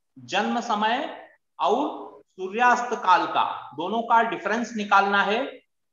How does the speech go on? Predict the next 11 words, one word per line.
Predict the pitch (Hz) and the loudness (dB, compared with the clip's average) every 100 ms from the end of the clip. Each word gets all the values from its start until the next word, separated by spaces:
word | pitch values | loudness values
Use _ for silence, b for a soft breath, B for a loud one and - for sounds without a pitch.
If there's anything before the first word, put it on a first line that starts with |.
| - | 0
और | 190 240 220 | 2 2 0
जो | 240 247 | 2 4
शेष | - 202 262 - | 2 0 -2 0
राशि | 233 226 226 240 | 4 4 2 0
हमें | 214 226 220 | 0 -2 2
प्राप्त | 202 214 - | 4 4 4
होती | 208 190 190 202 | -4 -8 -8 -8
है, | 190 208 269 - - _ _ _ - | -4 -4 -4 -8 -16 _ _ _ -16
उसे | 170 226 240 233 | 0 2 4 2
ढाई | - 147 233 | -2 2 2
से | 208 240 | 2 2